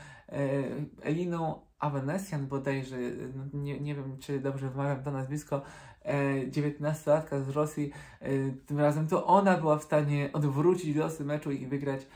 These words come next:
e, sześć do jednego, zresztą też w drugiej partii, a, a w trzeciej bodajże sześć cztery, m, i wyeliminowała, e, Polkę z, z marzeń o zagraniu w głównej drabince, e, Wielkiego Szlema. Rosjanka trzecią rundę również przebrnęła i zagra,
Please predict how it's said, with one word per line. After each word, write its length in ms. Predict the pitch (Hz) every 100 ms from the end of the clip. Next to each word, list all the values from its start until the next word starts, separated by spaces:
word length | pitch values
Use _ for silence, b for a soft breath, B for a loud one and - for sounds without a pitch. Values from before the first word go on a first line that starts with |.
| B B -
e, 280 | 131 131
sześć 220 | 135 190 190
do 60 |
jednego, 380 | 170 165 175 160
zresztą 360 | 151 156 156 151
też 160 | 147
w 40 | 139
drugiej 300 | 151 151 147
partii, 420 | 147 151 151 139
a, 240 | 131 123
a 100 | 127
w 80 | 139
trzeciej 340 | - 147 143
bodajże 380 | 131 131 143 139
sześć 280 | 131 135 -
cztery, 380 | 185 151 170 B B B _ 139
m, 220 | 135 -
i 140 | 190
wyeliminowała, 720 | 160 165 160 147 147 170 156 151 B B -
e, 220 | 147 123
Polkę 520 | - 170 175 170 156
z, 120 | - 156 151 147 143
z 120 | 143
marzeń 500 | 147 151 165 143 131
o 220 | 131 131 131
zagraniu 440 | 139 143 147 143
w 120 | 143
głównej 380 | 143 175 165 151
drabince, 580 | 147 147 156 - 147 151 B B -
e, 160 | 135 143
Wielkiego 480 | 147 143 156 139
Szlema. 500 | 139 165 196 175 151
Rosjanka 480 | 147 151 165 160 156
trzecią 380 | 147 170 170 156
rundę 280 | 165 151 147
również 360 | 214 220 202
przebrnęła 600 | - 190 170 170 175 175
i 100 | 156
zagra, 380 | 147 196 175 135